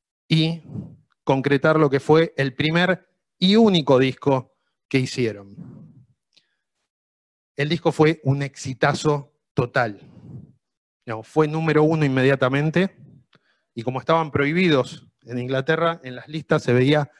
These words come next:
el número uno en blanco, ¿no? Y las listas arrancaban de, del número dos. De hecho, es un disco tan importante para, para la historia de la música popular que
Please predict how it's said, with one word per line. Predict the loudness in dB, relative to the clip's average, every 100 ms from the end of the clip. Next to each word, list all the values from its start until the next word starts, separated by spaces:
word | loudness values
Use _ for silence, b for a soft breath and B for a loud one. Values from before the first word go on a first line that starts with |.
| b
el | -2
número | -2 0 0
uno | 0 -2
en | 0
blanco, | -2 -2 -10 -16 -18 _ _ _ _ _ _ _ _ _ _ _
¿no? | 0 0 -2
Y | -4 -4 -4
las | -6 -4
listas | -4 -2 0
arrancaban | 0 0 0 2 2 0
de, | -2 -2 -6 _ _ _
del | -4 -2 0
número | -2 2 2
dos. | 4 2 0 -10 -12
De | -12 -12 -18 -18 -2 0
hecho, | 0 0 0
es | 0 -2
un | -2
disco | -2 -2 -2
tan | -2
importante | -2 -6 -6 -4 -2 -2
para, | 2 0 0 b b b _
para | -2 -2
la |
historia | -2 -2 0 0
de |
la | -2
música | -6 -6 -6 -6
popular | -4 0 2 0
que | -2 -2 -2